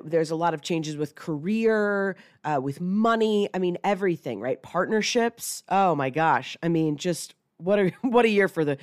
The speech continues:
the great breakups. And then a lot of people who fell together and probably their relationships escal-, escalated much more quickly because of the togetherness, because of the slowdown.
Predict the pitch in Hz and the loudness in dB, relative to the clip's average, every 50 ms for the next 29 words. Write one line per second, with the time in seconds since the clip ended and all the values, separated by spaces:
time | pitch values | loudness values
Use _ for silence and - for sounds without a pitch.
0 | - - - - 156 143 170 202 214 226 214 - 175 185 165 143 - 143 127 127 | -10 -16 -10 -6 -4 0 2 4 4 2 2 2 2 2 2 2 0 -4 -6 -6
1 | - - - - - - - - - 208 240 254 269 269 254 254 285 302 320 285 | -8 -10 -12 -12 -12 -14 -16 -8 -2 2 4 6 6 6 4 4 2 0 0 -2
2 | 277 254 - 254 214 254 247 190 - - 220 226 233 240 226 - 240 190 170 196 | -6 -4 -4 -4 -2 -4 -6 -4 -2 2 2 2 2 2 -2 -4 -6 -4 -2 0
3 | 214 254 247 254 208 190 185 190 202 196 - - - _ _ _ _ _ _ - | 0 0 0 0 2 2 2 2 0 -2 -6 -16 -20 _ _ _ _ _ _ -6
4 | 202 196 - 208 196 214 220 233 226 220 208 190 - 190 190 175 185 180 180 190 | -6 -4 0 0 0 0 0 -2 -4 -4 -4 -6 -4 -4 -4 -2 -2 -2 -2 -2
5 | 185 - 208 - 185 160 - - 185 202 - - - 185 - _ - 175 190 - | -2 -4 -6 -8 -8 -8 -6 -4 -4 -4 -4 -6 -10 -12 -12 _ -6 -4 -4 -4
6 | - 208 185 175 165 165 156 160 151 - - - - - 190 170 151 143 - - | -2 -2 -2 0 0 -2 -2 -4 -6 -8 -10 -12 -8 -2 0 0 0 -2 -2 -2
7 | 247 285 339 - - 170 147 143 135 139 156 151 _ _ _ _ _ _ _ _ | 0 0 0 -2 -4 -4 -4 -2 -2 -4 -6 -8 _ _ _ _ _ _ _ _
8 | _ - 208 208 - - - 190 190 196 196 190 190 170 180 - - 156 - 160 | _ -6 -6 -6 -6 -4 0 2 4 4 6 4 2 0 -2 -6 -8 -8 -6 -4
9 | 135 131 127 131 127 123 110 110 - - 147 143 - - 151 151 147 147 143 139 | -4 -4 -2 -2 -2 -4 -6 -8 -8 -10 -10 -10 -10 -8 -4 -2 0 0 0 -2
10 | 131 - - 139 127 120 123 127 131 - - - 143 139 139 139 135 123 90 73 | -4 -6 -10 -8 -8 -8 -10 -12 -16 -14 -12 -8 -6 -4 -4 -4 -4 -6 -6 -8
11 | 87 - - | -10 -12 -16